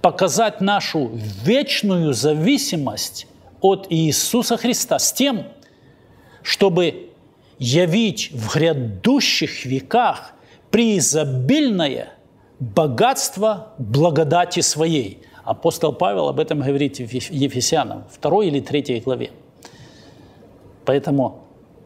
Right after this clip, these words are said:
мы благословляем каждого из вас, и ко мне присоединяются служители «Импакта».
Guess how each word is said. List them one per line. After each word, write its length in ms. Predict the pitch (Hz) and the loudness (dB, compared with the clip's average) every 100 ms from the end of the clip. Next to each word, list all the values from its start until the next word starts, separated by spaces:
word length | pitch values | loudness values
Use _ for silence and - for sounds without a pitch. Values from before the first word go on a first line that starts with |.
| - | -12
мы 380 | 113 151 220 214 | 0 4 4 2
благословляем 1000 | 143 131 170 151 170 - 160 180 214 147 | -2 0 2 2 0 0 0 2 2 0
каждого 500 | - 170 175 165 170 | 0 0 0 -2 -2
из 160 | 170 135 | -2 -2
вас, 300 | 117 - - | -6 -6 -8
и 60 | 135 | -4
ко 140 | 143 | 0
мне 160 | 160 202 | 2 2
присоединяются 840 | 175 - 165 151 185 190 - 113 | 0 0 0 0 0 0 0 -4
служители 560 | - 139 185 202 120 | -2 0 0 -2 -4
«Импакта». 480 | 123 117 - - - | -4 -4 -6 -6 -20